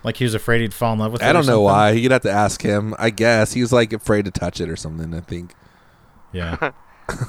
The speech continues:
Speaker 3: Okay, for all of our viewers at home, we'd like you to, uh,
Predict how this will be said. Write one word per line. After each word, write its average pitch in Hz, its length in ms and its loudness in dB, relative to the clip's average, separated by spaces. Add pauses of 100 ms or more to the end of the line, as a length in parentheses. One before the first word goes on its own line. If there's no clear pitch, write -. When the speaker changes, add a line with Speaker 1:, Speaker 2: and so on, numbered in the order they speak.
(140)
Speaker 3:
Okay, 151 280 0 (200)
for 147 120 4
all 156 140 6
of 151 80 0
our 143 100 2
viewers 143 360 0
at 127 60 -2
home, 123 380 0 (1040)
we'd 123 160 0
like 135 240 0
you 135 120 -8
to, 127 280 -4
uh, 113 280 2